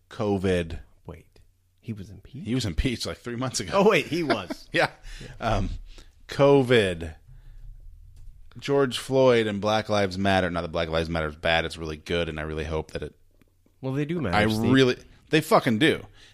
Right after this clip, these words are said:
Speaker 1: And I really hope it garners some change in this. And, like, defund the police does not mean abolish the police.
Speaker 2: Nope.
Speaker 1: And a lot, well, some people think it does.
Speaker 2: It doesn't.
Speaker 1: Some, well, some people who say defund the police think that it means get rid of them.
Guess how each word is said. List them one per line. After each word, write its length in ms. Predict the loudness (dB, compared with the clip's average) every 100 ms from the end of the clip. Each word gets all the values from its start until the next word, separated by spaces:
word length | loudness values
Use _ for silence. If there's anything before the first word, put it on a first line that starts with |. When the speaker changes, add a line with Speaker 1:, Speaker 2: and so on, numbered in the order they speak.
| -10
Speaker 1:
And 120 | -6
I 40 |
really 320 | -4 0 2 2
hope 180 | 0 -4
it 100 | -4
garners 360 | -2 -2 -4
some 160 | -8 -10
change 380 | -8 -6 -6 -6
in 60 |
this. 200 | -6 -8
And, 320 | -8 -8 -8 -12 -6
like, 300 | -4 -4 -10 _ -20 _ _ 2
defund 400 | 4 6 4 6
the 80 |
police 440 | 2 2 4 4 2
does 160 | -6 -6
not 260 | -6 -6
mean 340 | -8 -8 -6 -8
abolish 540 | -6 0 2 2 0
the 100 | -2
police. 420 | 0 0 0 4
Speaker 2:
Nope. 120 | 6 6 0 _
Speaker 1:
And 220 | -6 -6 -8
a 80 | -4
lot, 260 | 0 0 0
well, 220 | -4 -4
some 180 | -6 -6
people 220 | -6 -12
think 120 | -16 -16
it 80 |
does. 240 | -16 -16 -8
Speaker 2:
It 100 | 4
doesn't. 320 | 6 6 4 -2 -12 -20 -20 _ _
Speaker 1:
Some, 260 | -4 -4 2
well, 260 | 4 4
some 180 | 0 -2
people 200 | -2 -2
who 120 | -2
say 280 | 0 2 2
defund 360 | 2 -4 -4 -8
the 80 | -8
police 280 | -8 -8
think 320 | -8 -10 -10 -10
that 120 | -8
it 80 | -6
means 280 | -8 -8
get 120 | -10 -8
rid 100 | -8
of 80 | -10
them. 180 | -16